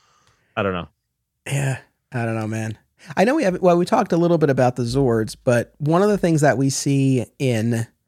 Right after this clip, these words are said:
Speaker 2: I think this is going back to Green Candle. Forgive me if I'm mixing up
Speaker 1: Yeah.
Speaker 2: episodes, but
Speaker 1: Yeah, it is a blur.
Speaker 2: but you actually get to see Tommy in the Dragon Zord, which was exceedingly rare. I think, I don't know if
Speaker 1: Yeah.
Speaker 2: they ever did it other, otherwise.
Speaker 1: Yeah, no, I don't think so.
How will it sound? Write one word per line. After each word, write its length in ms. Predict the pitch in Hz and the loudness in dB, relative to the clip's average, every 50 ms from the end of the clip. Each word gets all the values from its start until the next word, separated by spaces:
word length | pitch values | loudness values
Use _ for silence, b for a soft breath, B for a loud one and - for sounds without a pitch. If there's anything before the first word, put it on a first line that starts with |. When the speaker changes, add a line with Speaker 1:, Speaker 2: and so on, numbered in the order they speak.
| _ _ _ _ _ | _ _ _ _ _
Speaker 2:
I 80 | 139 143 | 2 4
think 140 | 147 170 170 | 4 4 4
this 160 | 170 147 - | 2 2 2
is 100 | 135 127 | 0 2
going 240 | - 131 127 123 117 | 2 2 2 2 2
back 260 | 131 123 123 120 - | 2 2 0 0 -2
to 340 | - 135 117 113 110 101 92 - _ _ _ _ | -2 -2 0 0 -2 -4 -6 -12 _ _ _ _
Green 260 | _ - 139 135 131 | _ 0 0 0 0
Candle. 440 | 123 - 139 131 131 131 123 120 123 | 0 0 2 2 2 2 2 0 0
Forgive 320 | 117 - 123 110 127 123 120 | -2 -4 -4 -2 0 0 2
me 120 | 131 123 | 2 0
if 120 | 117 - | 0 0
I'm 280 | 123 117 113 110 107 - - - | 0 0 0 -2 -4 -6 -6 -6
mixing 340 | 131 123 117 - - 117 | -6 -6 -4 -4 -4 -4
up 120 | 107 107 - | -4 -4 -4
Speaker 1:
Yeah. 60 | 110 | -4
Speaker 2:
episodes, 440 | 110 104 90 85 85 110 113 104 - | -2 0 0 0 0 0 -2 -2 -6
but 300 | - - 120 120 110 - - 107 | -4 -2 0 0 0 -2 -4 -2
Speaker 1:
Yeah, 180 | 107 104 101 104 | 0 2 4 4
it 40 | 107 | 4
is 160 | 104 98 92 | 2 0 -2
a 40 | 90 | -6
blur. 260 | 80 85 82 78 78 - | -4 -4 -4 -4 -4 0
Speaker 2:
but 140 | 143 151 156 | 2 2 4
you 80 | 160 | 6
actually 320 | 156 151 165 165 - 190 170 | 6 4 4 4 2 -2 0
get 180 | 151 151 139 139 | 0 0 -2 0
to 80 | - 135 | -2 -4
see 160 | - - 139 | -2 -2 -2
Tommy 420 | 131 - - 127 127 123 131 123 - - | -2 -2 -2 -2 -2 -2 -2 -4 -2 0
in 160 | 160 151 143 | 0 2 2
the 80 | 123 | 0
Dragon 380 | 107 - 110 117 117 123 135 135 | -2 -4 -6 -6 -4 -4 -4 -4
Zord, 380 | 143 156 175 185 202 214 208 - _ _ _ _ _ _ _ _ | -4 -2 -2 -2 -2 -4 -6 -8 _ _ _ _ _ _ _ _
which 80 | _ | _
was 180 | 147 139 123 113 | -2 0 0 0
exceedingly 520 | 120 - - - 240 247 202 151 127 101 | -2 -4 -2 -2 0 2 2 2 2 0
rare. 340 | 85 104 113 104 95 - - - _ _ | -2 -4 -4 -4 -6 -8 -10 -14 _ _
I 100 | - 139 | -2 0
think, 220 | - 202 185 - - | 0 0 -2 0 0
I 60 | 175 | 2
don't 80 | 190 185 | 4 4
know 60 | 120 | 6
if 20 | |
Speaker 1:
Yeah. 100 | 110 104 | 6 6
Speaker 2:
they 60 | 160 156 | 4 4
ever 140 | 156 160 147 | 2 0 -2
did 120 | 156 151 | -2 -2
it 140 | 147 135 - - | -4 -6 -6 -4
other, 300 | 139 185 254 - 135 123 - _ - | -4 -2 -2 -2 -4 -8 -10 _ -6
otherwise. 580 | 156 202 208 98 76 69 76 82 90 107 - - - _ _ _ _ _ _ _ _ | -4 -4 -4 -4 -6 -8 -10 -10 -10 -10 -12 -14 -20 _ _ _ _ _ _ _ _
Speaker 1:
Yeah, 300 | 127 123 120 110 104 98 98 | 0 2 2 4 2 2 0
no, 300 | 107 104 98 92 87 - _ _ | 0 0 0 0 -2 -6 _ _
I 60 | 104 101 | -6 -6
don't 140 | 101 92 | -6 -4
think 160 | - 98 90 - | -6 -8 -8 -8
so. 220 | - - 90 87 | -8 -8 -8 -8